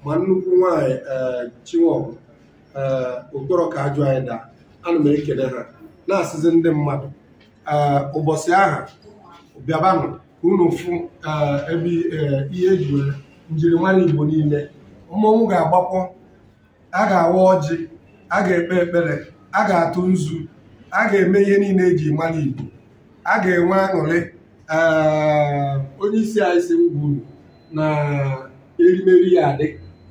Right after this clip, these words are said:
a ga-agbakwa egwu, onye isi ọ dịghị esi mkpu. Eh, na ha dị nkwadobe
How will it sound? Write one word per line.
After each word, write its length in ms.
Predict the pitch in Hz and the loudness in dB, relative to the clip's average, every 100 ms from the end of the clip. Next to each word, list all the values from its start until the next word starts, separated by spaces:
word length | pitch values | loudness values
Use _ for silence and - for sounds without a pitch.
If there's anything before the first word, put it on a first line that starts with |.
| - - | -20 -12
a 100 | 160 170 | -4 0
ga-agbakwa 520 | 151 143 165 170 160 | 2 2 0 2 2
egwu, 200 | 143 156 | 4 2
onye 120 | 170 | 2
isi 160 | - 165 | 0 0
ọ 60 | |
dịghị 240 | 170 151 147 | 2 2 2
esi 200 | 143 139 | 0 -4
mkpu. 220 | 139 139 | -6 -4
Eh, 1120 | 151 - 151 - 101 - - 156 156 156 156 | -6 -8 -12 -12 -12 -12 -8 -2 0 2 2
na 100 | 165 | 2
ha 180 | 180 214 | 2 2
dị 60 | 175 | 2
nkwadobe 520 | 180 - 185 180 | 0 0 -2 0